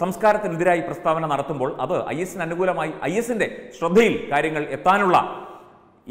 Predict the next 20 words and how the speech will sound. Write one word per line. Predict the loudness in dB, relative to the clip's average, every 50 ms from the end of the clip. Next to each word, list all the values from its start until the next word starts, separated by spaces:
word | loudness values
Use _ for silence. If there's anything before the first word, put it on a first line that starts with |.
| -2
ഈ | 0 0 0 -2 -4 -6 -12 -6 -6 -2
അഹമ്മദ് | -2 0 0 0 -2 -2
അൻസാർ | -4 -2 2 2 2 2 2 0
എന്ന് | -2 0
പറയുന്ന | 0 0 0 0 -2 -4
വ്യക്തി | -4 -4 -6 -4 -2 -2
ഐ | 2 4 2
എസിൽ | 2 2 0 -4 -4 -2
ശ്രദ്ധിക്കപ്പെടാനും | -2 -2 -2 0 -2 -2 -2 0 0 0 0 -2 -6 -8 -8 -6
ഇനി | -6 -6 -6 -6 -10 -8 -8
റിക്രൂട്ട്മെന്റ് | -6 -2 -2 -2 -2 -2 -2 -6 -6 -6 -6 -8 -10 -14 -6 -2 0
ഏജൻസി | 2 2 2 0 -2 -2 0
തുടങ്ങാൻ | 0 0 0 0 -2 -2
ഉദ്ദേശമുണ്ടോ | 0 0 0 0 -2 -4 -2 -2 -2 0 0 -2
എന്നൊന്നും | -4 -4 -6 -6 -6 -4
നമ്മൾക്കറിയില്ല. | -4 -4 -4 -2 -2 -2 -2 -2 -4 -4 -4 -6 -6 -10 -16 -18 -20 -12
അപ്പം | -10 -10 -10 -8 -6 0 2
ആ | 2
രീതിയിൽ | 4 4 2 0 0 -4 -4 -4
കൂടെ | -4 -4 -4